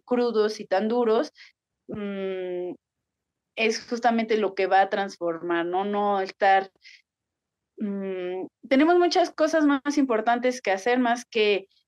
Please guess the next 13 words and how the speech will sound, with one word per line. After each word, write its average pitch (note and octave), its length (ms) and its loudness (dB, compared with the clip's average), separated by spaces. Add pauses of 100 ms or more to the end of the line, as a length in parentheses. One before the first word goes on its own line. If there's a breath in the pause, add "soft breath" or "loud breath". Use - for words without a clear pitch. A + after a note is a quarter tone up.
(100)
estar G#3 500 2
entre, G#3 360 2
"Ay, B3+ 920 2
dijo B3+ 280 -2
esto, A3 340 2
ay, A3 240 4
no C#4+ 140 4
dijo, D4 280 2
ay, A#3 420 4
pero A3 180 0
es", B3+ 260 0
ya, - 240 -4
bueno, E3+ 220 -4